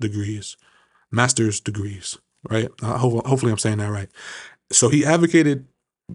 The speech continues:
excuse me, I'm sorry, I apologize. He advocated for college and education and self-worth and self-development because he understood, like,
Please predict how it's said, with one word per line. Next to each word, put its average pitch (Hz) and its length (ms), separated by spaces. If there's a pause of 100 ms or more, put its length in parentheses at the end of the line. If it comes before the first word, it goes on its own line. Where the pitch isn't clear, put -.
(680)
excuse - 540
me, 107 100
I'm 107 60
sorry, 113 280
I 110 40
apologize. 107 580 (540)
He 139 160
advocated 139 480
for 123 100
college 127 560 (120)
and 120 220
education 120 760
and 117 200
self-worth 120 560
and 104 140
self-development 113 800 (480)
because 113 600 (160)
he 127 180
understood, 123 440
like, 107 380